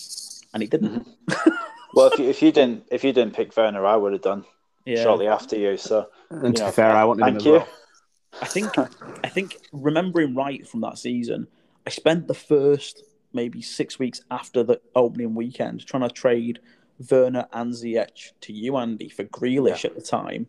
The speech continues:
Speaker 1: before, you know, Grealish had really taken off that
Speaker 2: Yeah.
Speaker 1: season.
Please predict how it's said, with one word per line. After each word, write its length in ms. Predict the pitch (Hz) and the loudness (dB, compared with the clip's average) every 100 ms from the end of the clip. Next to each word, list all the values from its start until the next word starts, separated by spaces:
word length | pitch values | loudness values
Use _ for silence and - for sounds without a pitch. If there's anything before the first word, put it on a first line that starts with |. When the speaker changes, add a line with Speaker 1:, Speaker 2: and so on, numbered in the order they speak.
| - | -8
Speaker 1:
before, 520 | 110 - 110 110 113 _ _ _ - | -6 0 2 0 -2 _ _ _ -4
you 80 | 117 | 2
know, 160 | 110 | 2
Grealish 320 | 110 131 127 | 4 4 4
had 200 | 123 101 | 0 -4
really 300 | 113 120 113 | 0 2 2
taken 400 | 113 113 110 123 | 0 0 0 0
off 480 | 117 120 - - - _ | 0 0 -4 -20 -20 _
that 120 | - - - | -8 -6 -6
Speaker 2:
Yeah. 160 | 113 104 | -2 -2
Speaker 1:
season. 280 | 92 - | -2 -10